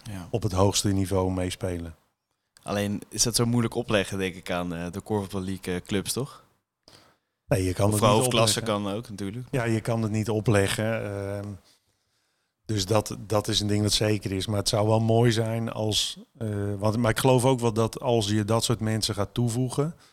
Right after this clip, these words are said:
Speaker 2: dat zij gewoon, eh, het niveau aankunnen. Want het zijn atleten, het zijn mensen die leven voor de sport.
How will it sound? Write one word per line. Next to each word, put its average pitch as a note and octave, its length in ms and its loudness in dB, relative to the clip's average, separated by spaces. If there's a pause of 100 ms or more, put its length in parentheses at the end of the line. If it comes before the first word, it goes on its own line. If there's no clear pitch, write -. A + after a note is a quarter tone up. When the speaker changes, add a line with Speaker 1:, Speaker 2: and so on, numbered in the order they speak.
(560)
Speaker 2:
dat G2 220 0
zij F#2+ 240 0
gewoon, G2+ 380 2
eh, G#2 200 2
het G#2 120 -2
niveau A2 400 2
aankunnen. G#2+ 520 -2
Want F#2 160 -4
het F2+ 120 -4
zijn F#2 300 -2
atleten, G2+ 560 0
het F#2 140 -6
zijn G2+ 260 -2
mensen G#2 300 -2
die G2+ 160 -2
leven G#2 380 0
voor G2 220 -4
de G2 80 -4
sport. - 480 -6